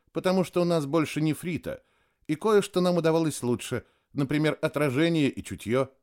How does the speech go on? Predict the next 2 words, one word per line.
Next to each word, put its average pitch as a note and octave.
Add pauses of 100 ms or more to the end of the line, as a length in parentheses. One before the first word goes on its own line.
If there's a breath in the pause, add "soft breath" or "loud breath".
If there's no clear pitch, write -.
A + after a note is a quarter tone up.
(680)
Сунто G#2+
обернулся. G2